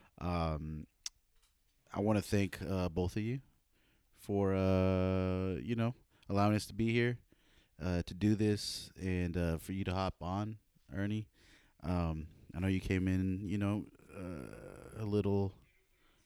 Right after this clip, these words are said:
late into it. Not too late, 'cause we had only been recording for about half an hour before you stepped in. But, uh, I do, we do appreciate you hopping on and, and joining us this week. Uh, it was a,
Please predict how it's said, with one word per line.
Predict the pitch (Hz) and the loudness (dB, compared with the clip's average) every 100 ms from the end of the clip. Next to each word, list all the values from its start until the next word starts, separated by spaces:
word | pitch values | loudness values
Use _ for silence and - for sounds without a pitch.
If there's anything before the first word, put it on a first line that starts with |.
| _ | _
late | 113 117 139 | 2 6 6
into | 131 104 110 | 6 4 4
it. | 107 | 4
Not | 147 233 | 4 4
too | 269 | 4
late, | 185 107 117 - | 6 6 4 -2
'cause | 123 113 101 95 | -4 -4 -6 -6
we | 117 123 | -2 0
had | 127 | 0
only | 123 117 | 0 0
been | 104 104 | 2 0
recording | 95 101 95 | 2 2 2
for | 95 | -2
about | 90 90 | -2 0
half | 95 92 - | 0 -2 -2
an | |
hour | 87 90 | 0 0
before | 85 - 85 | -2 -6 -8
you | |
stepped | 80 90 87 92 | -6 -6 -6 -4
in. | 92 - _ - - _ - | -6 -8 _ -20 -20 _ 2
But, | 98 | 4
uh, | 95 92 87 - | 4 4 0 -2
I | 95 | -4
do, | 85 95 | -2 -4
we | 85 98 | -2 0
do | 98 | 2
appreciate | 98 - 92 - 87 | 0 -2 -6 -4 -4
you | 71 85 82 | -4 -4 -2
hopping | 85 80 87 | -2 -2 -2
on | 82 82 80 | -4 -4 -6
and, | 76 | -6
and | 80 | -6
joining | 80 80 80 82 | -4 -2 -2 -4
us | 78 - | -6 -8
this | 85 - | -10 -6
week. | 87 85 - - - - - | -6 -6 -14 -20 -20 -20 -10
Uh, | 73 | -2
it | 82 | 2
was | |
a, | 92 | 2